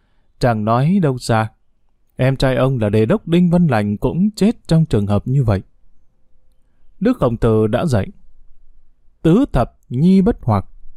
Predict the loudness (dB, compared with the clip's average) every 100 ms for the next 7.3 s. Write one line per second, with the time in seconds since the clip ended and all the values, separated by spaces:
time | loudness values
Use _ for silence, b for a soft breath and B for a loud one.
0 | -14 -6 -2 0 2 2 0 -4 _ _
1 | _ _ -2 2 2 2 0 -2 2 2
2 | 2 2 0 0 -4 -2 0 0 2 2
3 | 2 2 2 2 2 2 0 2 2 0
4 | 0 2 2 0 -2 _ _ -20 -20 -4
5 | 0 2 2 0 -2 2 2 2 2 2
6 | -2 -2 -2 0 0 0 0 0 -2 -4
7 | -2 -2